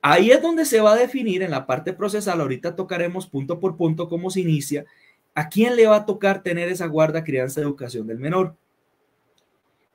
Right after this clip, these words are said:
En el matrimonio y los divorcios es muy diferente. De hecho, yo tengo ahorita dos procesos derivados de una fragmentación por divorcio.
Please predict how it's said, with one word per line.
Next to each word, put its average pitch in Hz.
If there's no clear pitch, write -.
En 220
el 226
matrimonio 247
y 202
los 196
divorcios 196
es 196
muy 202
diferente. 208
De 135
hecho, 208
yo 165
tengo 180
ahorita 196
dos 185
procesos 185
derivados 135
de 143
una 156
fragmentación 160
por 117
divorcio. 160